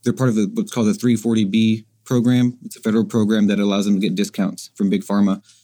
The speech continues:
on, on medicine. Um, you know, all of that together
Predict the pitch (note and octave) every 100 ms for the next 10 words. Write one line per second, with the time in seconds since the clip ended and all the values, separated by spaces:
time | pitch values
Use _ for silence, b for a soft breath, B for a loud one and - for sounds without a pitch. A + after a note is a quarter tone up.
0 | b G2+ G2 G2 G#2 G#2 G2 G2+ F#2+ G2
1 | F#2 F2 - b b b b - G2 F#2+
2 | A2 - _ _ _ - - _ _ _
3 | _ _ C3+ A#2+ A2 - - C3 D#3+ C#3
4 | C3 A#2 - A2 A#2+ C3 C3